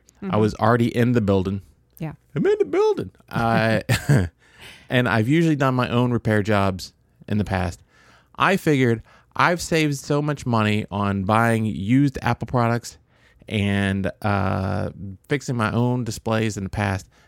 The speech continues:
Speaker 1: that this is this, this three hundred dollar drop that I'm about to throw down
Speaker 2: Mm-hmm.
Speaker 1: is not going to put me over, like, some sort of monetary thing where I,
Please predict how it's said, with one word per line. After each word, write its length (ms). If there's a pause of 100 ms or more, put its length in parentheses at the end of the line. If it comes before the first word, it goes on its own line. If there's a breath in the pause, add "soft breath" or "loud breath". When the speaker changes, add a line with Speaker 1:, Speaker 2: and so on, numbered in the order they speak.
(140 soft breath)
Speaker 1:
that 240 (920 soft breath)
this 200
is 140
this, 260 (120)
this 240
three 240
hundred 200
dollar 240
drop 280
that 120
I'm 60
about 180
to 60
throw 220
down 280 (140 loud breath)
Speaker 2:
Mm-hmm. 220
Speaker 1:
is 160
not 320
going 280
to 140
put 180
me 160
over, 480
like, 320
some 320
sort 240
of 260 (480 soft breath)
monetary 720
thing 200
where 100
I, 180